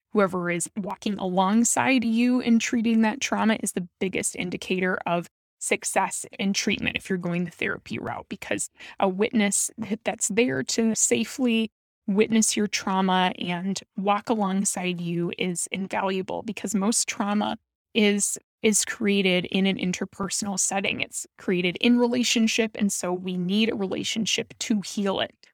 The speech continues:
We cannot heal trauma in a bubble on an island on our own. It has to be in relationship to truly be transformative and effective.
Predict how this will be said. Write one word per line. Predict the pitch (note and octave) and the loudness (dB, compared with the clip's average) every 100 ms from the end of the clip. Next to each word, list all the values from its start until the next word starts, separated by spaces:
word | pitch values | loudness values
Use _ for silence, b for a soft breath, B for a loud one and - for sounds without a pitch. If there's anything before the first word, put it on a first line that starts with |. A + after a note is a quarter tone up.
| - | -6
We | |
cannot | G3 - F3+ G3+ - _ | -6 -4 0 0 0 _
heal | - - G#3+ G#3 | -8 2 4 4
trauma | - F#3+ F#3+ F#3+ F#3 - - | 0 0 2 2 2 0 4
in | A#3+ | 6
a | |
bubble | A3 A#3 G#3 G#3 | 8 6 6 6
on | G3+ G#3 | 6 6
an | G3+ | 4
island | - F#3+ F#3+ F#3+ | 2 2 2 0
on | F3 | 0
our | F#3 - | 0 -2
own. | F#3 A3 | -4 -4
It | - | -6
has | - - - | -4 -4 -4
to | |
be | A#3 | -4
in | A3 G3 | -4 -2
relationship | G3 F#3+ - - - - - - - | -2 -2 -4 -6 -4 -2 -2 -2 -6
to | - | -4
truly | - A3 A3 A3 G3 | -4 -4 -2 -2 -2
be | G3 G3 G#3 - _ _ | -2 -2 -2 -6 _ _
transformative | - G3 G3 - - F#3 F3 F#3 - | -2 0 0 0 -2 -2 -2 -4 -4
and | G3+ | -4
effective. | G3+ - - - - - | -6 -10 -8 -8 -10 -14